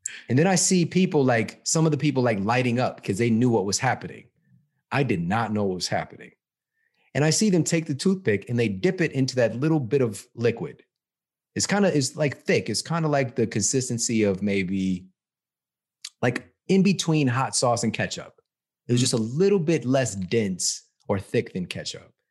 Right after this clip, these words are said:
And they dipped it in there and then they put it on their tongue. And I'm just like, "Are you kidding me? Like, what, what is happening here? Why?" And so I take my toothpick and join in the fun. I dip it into the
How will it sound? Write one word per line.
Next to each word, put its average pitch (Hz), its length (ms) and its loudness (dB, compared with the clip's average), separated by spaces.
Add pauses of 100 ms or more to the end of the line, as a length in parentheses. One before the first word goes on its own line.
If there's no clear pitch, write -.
(640)
And 104 100 0
they 101 80 2
dipped 165 300 0
it 131 80 4
in 113 100 2
there 104 400 -2 (380)
and 104 120 2
then 113 120 4
they 101 340 0 (640)
put 135 160 0
it - 20 4
on 123 140 2
their 104 80 2
tongue. - 440 -6 (1120)
And 185 100 2
I'm 190 80 4
just 151 180 2
like, 101 300 0 (260)
"Are 160 120 0
you 196 140 6
kidding 92 320 0
me? 92 220 -2
Like, 113 220 -2
what, 156 320 -2 (120)
what 170 180 0
is 147 120 0
happening 90 460 -4
here? - 400 -14
Why?" 95 540 0 (760)
And 117 100 0
so 117 360 4
I 127 140 2
take 139 300 0
my 127 120 2
toothpick 110 640 0
and 82 360 -4
join 110 300 2
in 117 100 2
the 117 100 0
fun. 90 400 -2
I 82 60 -4
dip 101 280 -2
it 113 80 2
into 110 300 0
the 95 380 0